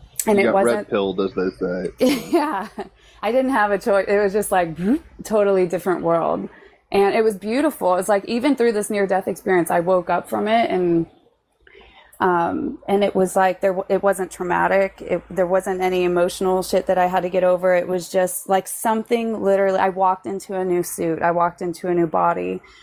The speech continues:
Speaker 1: or this old piece just was, was gone.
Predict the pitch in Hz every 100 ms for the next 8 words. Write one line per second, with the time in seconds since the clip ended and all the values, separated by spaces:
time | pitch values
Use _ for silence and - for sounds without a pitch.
0 | _ 180 180 180 - 190 185 180 175 185
1 | 180 - 180 170 175 165 - - 180 175
2 | 170 - 175 165 - 185